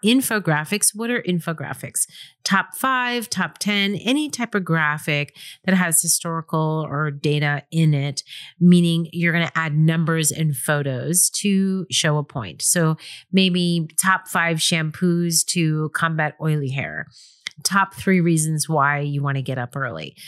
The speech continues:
These type of infographics really draw people in. How many times have you been drawn in by an infographic? Which is why if you know anything about canva dot com, all you have to do is go to Canva and search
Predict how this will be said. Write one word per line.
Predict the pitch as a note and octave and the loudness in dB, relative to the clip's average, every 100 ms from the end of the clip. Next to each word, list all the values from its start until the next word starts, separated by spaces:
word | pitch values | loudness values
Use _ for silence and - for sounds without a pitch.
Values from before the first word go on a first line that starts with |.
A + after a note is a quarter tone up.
| - - | -18 -4
These | F3 A3+ C4+ | 4 6 6
type | - A3+ | 2 -2
of | G3+ E3+ - | -2 -2 -2
infographics | F3 E3 F3 D#3 D3+ C#3 D3+ - | 0 2 0 -2 -2 -2 -2 -2
really | E3 D#3 F#3 F#3+ F#3+ | 0 4 6 6 4
draw | D3+ D#3 D#3+ | 2 2 4
people | D3 - C3+ - C3+ | 2 -2 -8 -4 -4
in. | A2 E2+ - - - | -6 -8 -16 -20 -8
How | - | 2
many | G#3 G#3+ | 6 6
times | F#3+ G3 F3 E3 | 4 0 0 0
have | E3+ D#3 | 0 0
you | D3 | -2
been | D3+ D3 | -2 -2
drawn | D3 C#3+ C#3 | 0 0 0
in | D3+ E3 D3+ D3+ | 0 2 2 2
by | D3+ D3 | 2 2
an | D3 | 2
infographic? | C#3 C3+ D3+ C#3 B2+ C3 A2+ - _ _ _ - | -2 -4 -6 -4 -4 -4 -10 -14 _ _ _ 0
Which | G3+ A3 - | 4 4 2
is | F3+ | 2
why | F#3+ F#3 | 2 2
if | F#3 E3+ G3 | 0 -2 2
you | |
know | F#3 F3 - | 2 2 0
anything | F#3+ G3 F#3+ F3+ | 0 2 0 0
about | F3 D#3+ D3+ D3+ | 2 0 -2 -2
canva | E3 F3+ E3+ E3 | 0 0 2 -2
dot | D#3+ D3+ C#3+ | 0 0 -2
com, | - G3 G3 F3 E3+ E3+ - - - | -2 2 4 6 4 0 -8 -16 -2
all | F#3+ G3+ | 2 2
you | G3+ | 2
have | F3+ | 0
to | G3 | 0
do | D#3 F#3 G3+ F#3+ | 0 2 2 4
is | F3 - | 2 2
go | F3 | 0
to | E3+ | -2
Canva | D#3+ F3+ F3 F3 - | -2 -4 -2 -4 -2
and | E3+ | 0
search | D#3+ F3 D#3+ | 0 0 -6